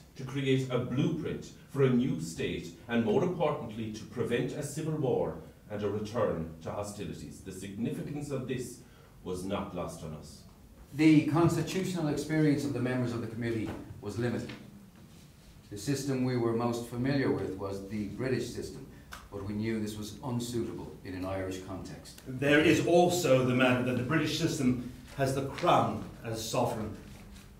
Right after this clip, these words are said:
Speaker 3: We were all agreed that we wanted the people as sovereign.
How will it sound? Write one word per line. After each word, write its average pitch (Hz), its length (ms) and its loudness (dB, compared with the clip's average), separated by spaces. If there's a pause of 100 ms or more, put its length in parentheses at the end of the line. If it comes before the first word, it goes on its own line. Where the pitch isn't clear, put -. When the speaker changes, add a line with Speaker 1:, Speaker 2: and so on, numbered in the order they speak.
Speaker 3:
We 147 140 -2
were 123 140 2
all 117 160 2
agreed 131 240 2
that 123 120 2
we 139 120 0
wanted 135 300 2
the 147 80 -6
people - 440 -6 (500)
as 113 160 -8
sovereign. - 360 -6